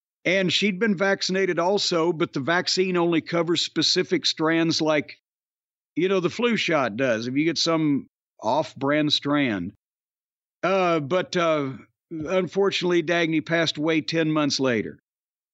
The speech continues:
And he says she was a wonderful companion, smart and well-trained, had several tricks in her arsenal, including an adorable fist bump. And her last day with us was the morning of November second, twenty sixteen.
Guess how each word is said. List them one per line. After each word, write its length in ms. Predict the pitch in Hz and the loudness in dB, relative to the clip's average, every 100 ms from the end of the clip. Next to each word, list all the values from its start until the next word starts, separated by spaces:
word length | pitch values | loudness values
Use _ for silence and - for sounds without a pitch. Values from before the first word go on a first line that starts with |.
| _ _ | _ _
And 220 | 139 165 | -2 0
he 140 | 160 170 | 0 0
says 240 | - 185 | 0 0
she 160 | - 196 | 0 0
was 220 | 170 156 | 0 0
a 40 | |
wonderful 540 | 147 165 208 202 - 185 | 0 0 0 0 -2 -4
companion, 640 | - 147 147 185 175 175 | -2 -4 -2 0 2 2
smart 480 | 165 - 175 202 202 | 0 0 0 -2 -2
and 140 | 151 147 | -2 0
well-trained, 720 | 175 180 156 - 170 175 160 | 0 0 -2 -2 0 0 0
had 200 | 151 139 | 0 0
several 440 | - 208 185 185 | 0 0 0 -2
tricks 400 | 143 - 202 - | -2 -2 -2 -2
in 60 | 160 | 0
her 180 | 151 151 | 2 2
arsenal, 540 | 185 - 175 175 165 _ _ _ _ _ _ | 0 0 0 0 0 _ _ _ _ _ _
including 580 | 156 170 - 214 214 190 | -2 0 0 0 2 2
an 100 | 175 | 0
adorable 580 | 151 139 196 208 175 180 | 0 0 0 0 0 -2
fist 460 | - 208 214 - | -2 -2 -2 -2
bump. 400 | 127 143 95 - _ _ _ _ _ _ _ _ _ _ _ - | -2 -2 -2 -8 _ _ _ _ _ _ _ _ _ _ _ -4
And 420 | 170 196 180 165 - _ _ _ _ | -2 0 0 -2 -8 _ _ _ _
her 240 | 135 160 190 | -4 0 2
last 380 | 196 208 - | 2 0 0
day 240 | 185 202 185 | 0 2 0
with 240 | 165 180 | 0 0
us 200 | 180 160 | 0 0
was 160 | 156 147 | 0 -2
the 100 | 139 | 0
morning 380 | 151 196 190 170 | 0 2 2 0
of 100 | 143 | 0
November 420 | 165 151 175 175 | -2 0 0 0
second, 540 | - 175 160 160 143 - | 2 2 2 0 -2 -4
twenty 320 | - 170 175 | 0 0 2
sixteen. 920 | - 165 - - 143 123 104 98 | 2 0 0 0 0 2 2 0